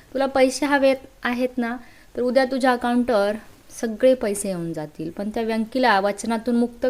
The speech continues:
कर आणि त्याला इथे थांबण्याचा आग्रह कर." लक्ष्मीसुद्धा या गोष्टीला तयार होते, पण पुन्हा व्यंकी लक्ष्मीचे हात धरतोय आणि म्हणतोय की, "असं करायची काहीही गरज नाहीये.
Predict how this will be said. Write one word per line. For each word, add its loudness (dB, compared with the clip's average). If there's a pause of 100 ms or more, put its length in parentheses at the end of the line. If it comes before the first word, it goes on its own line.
कर 2
आणि -4
त्याला -2 (720)
इथे -2 (100)
थांबण्याचा -8
आग्रह -8 (120)
कर." -12 (1300)
लक्ष्मीसुद्धा -6
या -2
गोष्टीला -6 (100)
तयार -4
होते, -10
पण -14
पुन्हा -10 (600)
व्यंकी -6 (360)
लक्ष्मीचे -6
हात -8 (120)
धरतोय -6
आणि -8
म्हणतोय -8
की, -8 (400)
"असं -6
करायची -2
काहीही -2
गरज -4
नाहीये. -8